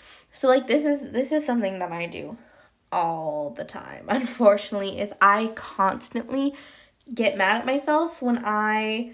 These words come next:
am not at a hundred percent, when I don't give a hundred percent every single day,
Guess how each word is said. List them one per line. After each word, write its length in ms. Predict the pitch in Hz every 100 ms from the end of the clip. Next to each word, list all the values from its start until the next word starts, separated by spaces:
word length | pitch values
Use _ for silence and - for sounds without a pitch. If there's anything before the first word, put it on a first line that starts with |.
| - _ _ -
am 260 | 226 233
not 260 | 190 185 202
at 100 | 208
a 60 | 202
hundred 340 | 208 214 202
percent, 420 | 202 202 196 202
when 100 | 202
I 100 | 185
don't 360 | 185 190 190 185
give 160 | 196
a 60 | 196
hundred 320 | 202 208 208
percent 320 | 202 208 180 -
every 260 | 190 202
single 300 | 196 190 190
day, 260 | 185 185